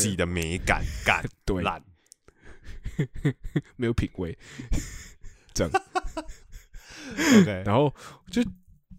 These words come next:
Speaker 2: 然后一直到，然后那一天我穿上去之后，我真的觉得，就觉得一个，一方面觉得心情有点复杂，这样讲起来会不会很好笑？就是 <laughs> 一方面复杂是觉得说，啊，我，我，
Speaker 1: 在打脸自己。
Speaker 2: 我，我也到这一天了，那种感觉。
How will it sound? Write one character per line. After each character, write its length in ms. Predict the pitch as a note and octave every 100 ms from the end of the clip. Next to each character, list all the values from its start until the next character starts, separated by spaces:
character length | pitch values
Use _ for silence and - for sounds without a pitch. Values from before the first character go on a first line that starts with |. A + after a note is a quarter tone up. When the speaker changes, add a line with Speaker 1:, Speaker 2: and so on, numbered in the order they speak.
| - -
Speaker 2:
然 120 | B2+
后 160 | F3+ F3+
一 100 | D3+
直 100 | B2
到， 240 | C3+ A2+ -
然 80 | C3+
后 120 | F3 - F3+
那 120 | E3
一 100 | D#3+
天 300 | D#3 C#3 C3
我 120 | A#2+
穿 240 | D2+ - F#2
上 160 | F#2+ F#2
去 180 | -
之 100 | D#2+
后， 80 | E2+
我 160 | D2+ F2+
真 120 | G#2+
的 60 | -
觉 140 | E2+
得， 140 | D#2
就 120 | F#2+ C#3+
觉 140 | F#2+
得 80 | E2
一 100 | E2+
个， 300 | F2 D2+ -
一 80 | F3
方 140 | E3+ E3
面 180 | D3 A#2
觉 140 | G#2
得 60 | -
心 160 | D3
情 180 | C#3 A2
有 120 | F#2
点 140 | G#2 F2
复 200 | G2 F2
杂， 160 | - -
这 80 | A2+
样 80 |
讲 140 | G#2 F2+
起 60 |
来 60 | F2+
会 80 | F2+
不 60 |
会 80 | F2+
很 80 | E2+
好 100 | -
笑？ 200 | - D2+ - _ _ _ _
就 140 | -
是 180 | G2+ - - _ -
<laughs> 300 | - _ _
一 100 | C#3
方 180 | B2 B2+
面 80 | B2
复 180 | - A2
杂 160 | F2
是 120 | G2
觉 180 | G2 E2
得 80 | E2
说， 220 | F2+ E2+ G#2+
啊， 120 | F2+
我， 200 | - A2
我， 280 | F#2 F#2 F2+ -
Speaker 1:
在 100 | G#2+
打 220 | F#2+ F2+
脸 200 | F2+ E2
自 120 | D#2+
己。 120 | D2+ A#2
Speaker 2:
我， 60 |
我 40 | A#2+
也 80 | G2+
到 160 | G2
这 140 | F2+ F2
一 80 | E2+
天 200 | - D2
了， 80 | - - -
那 60 | F2
种 120 | E2+
感 140 | - G#2+
觉。 140 | -